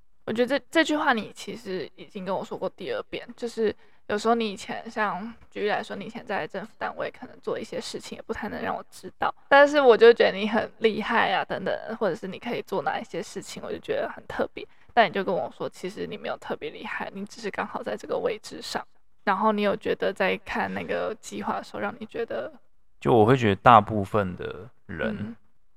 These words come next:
Speaker 2: 被摆在时代下面，都是时代洪流里面的一滴水。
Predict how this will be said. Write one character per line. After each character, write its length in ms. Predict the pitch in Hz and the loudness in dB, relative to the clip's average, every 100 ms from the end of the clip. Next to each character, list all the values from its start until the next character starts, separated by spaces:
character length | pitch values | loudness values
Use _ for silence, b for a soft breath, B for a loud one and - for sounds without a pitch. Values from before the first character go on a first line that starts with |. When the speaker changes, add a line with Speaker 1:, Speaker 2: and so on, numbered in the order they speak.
| - | 0
Speaker 2:
被 100 | 120 | 0
摆 320 | - 98 - | 2 2 2
在 420 | 87 104 92 87 101 - - | 2 2 2 -2 -8 -18 -16
时 340 | - - - 90 | -8 -6 -4 0
代 220 | 107 95 | 2 2
下 260 | 87 98 90 | 2 -2 -2
面， 380 | 90 87 85 - - - - | -4 -8 -10 -16 -20 -12 4
都 200 | 117 117 | 4 4
是 540 | - 123 110 95 92 - - - - | 0 -2 0 -2 -4 -8 -20 -20 -18
时 360 | - - 101 98 | -12 -6 -2 4
代 160 | 113 | 6
洪 280 | 101 - 92 | 6 0 -2
流 180 | 92 90 | 0 0
里 120 | 85 | -2
面 220 | 87 95 | -6 -6
的 100 | 87 | -6
一 80 | 87 | -8
滴 220 | 92 - | -10 -12
水。 400 | 101 - - - | -10 -8 -8 -10